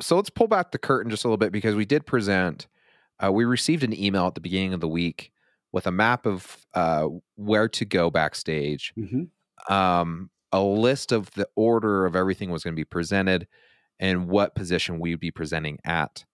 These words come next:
Speaker 1: Uh, <laughs> so I think that's why a lot of us were confused when the slideshow wasn't going in the order that us as presenters were told.
Speaker 2: Let's start with the, the challenges.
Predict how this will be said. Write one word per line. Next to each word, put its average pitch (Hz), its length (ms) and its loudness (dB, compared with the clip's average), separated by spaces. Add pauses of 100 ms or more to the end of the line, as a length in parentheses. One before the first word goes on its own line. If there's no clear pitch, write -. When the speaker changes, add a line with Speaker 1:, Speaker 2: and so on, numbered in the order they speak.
(500)
Speaker 1:
Uh, 104 360 2
<laughs> 151 80 0
so 120 200 2
I 113 80 2
think - 400 -2
that's 143 220 0
why 117 140 4
a 98 100 4
lot 95 180 4
of 92 80 0
us 95 140 -4
were 87 120 -2
confused 95 840 -2 (540)
when 101 240 0
the 90 80 -2
slideshow 95 560 2
wasn't 82 300 0
going 85 240 0
in 80 80 -2
the 78 80 -2
order 76 340 0
that 69 180 -2 (720)
us 110 240 2
as 101 80 -4
presenters 76 520 -4
were 73 120 -6
told. - 320 -12 (560)
Speaker 2:
Let's 151 300 2
start 135 340 0
with 117 340 0
the, 98 580 0 (260)
the 107 100 0
challenges. 90 920 -2